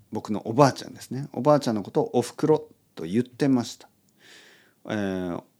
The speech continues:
多分、親父、お袋と言ってました。ちょっと古い感じがする。最近の若い人はあんまり使わないと思う。親父は多分使う。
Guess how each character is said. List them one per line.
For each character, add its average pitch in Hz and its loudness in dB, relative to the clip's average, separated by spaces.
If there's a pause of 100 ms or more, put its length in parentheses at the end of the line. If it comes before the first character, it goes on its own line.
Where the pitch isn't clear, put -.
(1300)
多 147 4
分、 107 4
親 120 4
父、 82 -10 (260)
お 120 -2
袋 - -6 (240)
と 135 4
言 101 2
っ - -6
て - -12
ま 82 -8
し - -12
た。 - -16 (360)
ち - 0
ょ - 6
っ 269 -2 (140)
と - -4
古 135 6
い 110 6
感 - -12
じ 65 -14
が - -16
す - -18
る。 - -20 (720)
最 262 4
近 214 2
の 190 2
若 160 2
い 160 6
人 113 -2
は 80 -4
あ 170 0
ん 214 0
ま 214 -2
り 196 -2
使 - -4
わ 143 4
な 127 4
い 87 -4
と - -12
思 82 -12
う。 - -20 (580)
親 247 8
父 254 2
は 233 6
多 208 2
分 107 4
使 - -10
う。 62 -12